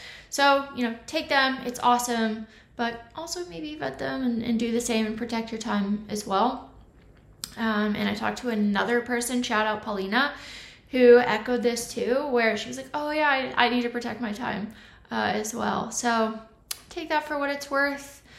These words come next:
And I do have a sales mentor, shout out Kayla Kurtz. If you ever hear this, she is amazing. She's a kick-ass salesperson and has had a lot of awesome roles.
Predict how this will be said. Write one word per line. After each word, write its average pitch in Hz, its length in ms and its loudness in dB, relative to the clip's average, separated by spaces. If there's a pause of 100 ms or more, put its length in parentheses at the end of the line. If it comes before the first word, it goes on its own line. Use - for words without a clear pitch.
(720)
And 320 600 4
I 320 100 4
do 311 100 2
have 359 240 8
a 349 40 0
sales 302 520 2
mentor, 285 520 0
shout 247 260 2
out 233 380 0
Kayla - 440 -10
Kurtz. - 540 -6 (640)
If 220 180 -2
you 208 80 2
ever 202 200 -2
hear 190 220 -4
this, 285 520 -2
she 233 320 -4
is 214 420 0
amazing. 247 1120 0
She's 247 200 -8
a - 120 -18
kick-ass 233 680 -2
salesperson 233 1400 -2 (420)
and 214 180 -2
has 214 120 -4
had 208 320 0
a 202 60 -2
lot 196 200 0
of 190 60 0
awesome 202 360 -4
roles. 196 480 -6